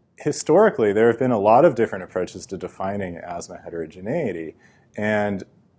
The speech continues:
in some ways, what we're doing with molecular asthma phenotyping stands on the shoulders of previous work that have used clinical or biological or other measures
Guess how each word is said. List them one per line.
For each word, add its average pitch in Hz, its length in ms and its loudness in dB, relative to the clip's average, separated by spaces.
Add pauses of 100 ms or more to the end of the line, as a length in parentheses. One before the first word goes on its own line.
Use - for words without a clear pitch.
(120)
in 104 220 -4
some 143 260 -2
ways, 101 540 0
what 110 340 0
we're 107 160 0
doing 107 320 -2
with 90 220 -8
molecular 92 880 -2 (400)
asthma 98 300 -6
phenotyping 90 760 -8
stands 104 420 -4
on 90 140 -4
the 85 80 -10
shoulders 107 560 0
of 85 100 -12
previous 117 480 0
work 90 220 -4
that 87 120 -2
have 87 140 -6
used 87 260 -8
clinical 104 800 -2
or 87 140 -10
biological 90 1000 -4
or 90 240 -6
other 117 300 -2
measures 92 560 -6